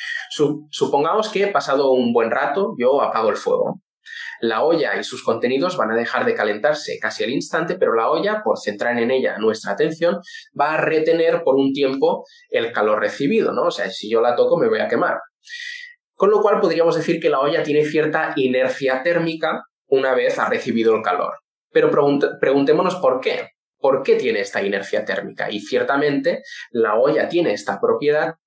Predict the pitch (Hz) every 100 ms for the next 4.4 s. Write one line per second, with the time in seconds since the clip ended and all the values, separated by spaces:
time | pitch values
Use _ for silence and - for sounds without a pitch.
0 | - 131 113 101 101 104 104 117 123 113
1 | 101 - - - - 127 110 - 110 101
2 | 113 - - 131 214 - - - 131 147
3 | 147 101 - _ _ _ _ 120 120 120
4 | 190 160 - -